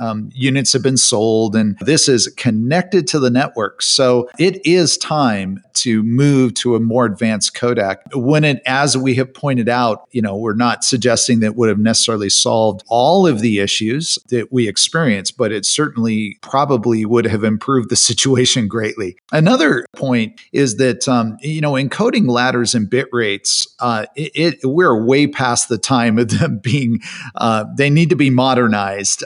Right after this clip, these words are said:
Uh, T N twenty-two twenty-four has been updated by, by Apple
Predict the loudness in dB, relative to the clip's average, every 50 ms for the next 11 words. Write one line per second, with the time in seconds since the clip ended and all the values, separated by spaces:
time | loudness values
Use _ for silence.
0 | -8 -6 -4 -4 -4 -4 -6 -8 _ _ -4 0 2 2 2 2 2 2 0 -2
1 | -4 -6 -6 -2 0 0 0 0 0 0 0 0 0 0 -2 0 0 0 -2 -4
2 | -4 -2 0 0 0 -2 -2 -2 -2 0 -2 -2 -2 0 0 0 0 -2 -2 -2
3 | -2 -2 -2 -4 -8 -12 _ -16 -12 -6 -4 -2 -2 -2 0 0 0 0 0 0
4 | -2 -2 -2 -4 -4